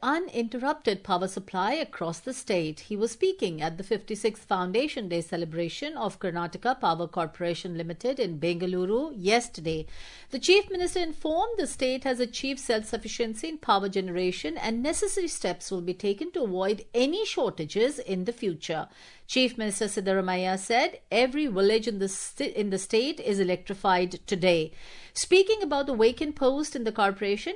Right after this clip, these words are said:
he assured that after discussion with the Energy Minister and K P C L Managing Director, necessary steps will be taken to fill them.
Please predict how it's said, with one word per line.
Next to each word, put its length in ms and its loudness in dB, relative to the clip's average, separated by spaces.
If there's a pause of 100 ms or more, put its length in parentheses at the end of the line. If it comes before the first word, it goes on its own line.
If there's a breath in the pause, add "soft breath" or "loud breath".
he 100 -2
assured 380 -2
that 140 0
after 300 0
discussion 600 -6
with 200 -2
the 300 0
Energy 460 0
Minister 520 -2
and 240 0
K 160 0
P 160 -4
C 220 -2
L 100 0
Managing 480 -4
Director, 760 -2
necessary 500 -4
steps 360 -6
will 80 -4
be 140 -6
taken 460 -4
to 100 -4
fill 340 -2
them. 220 0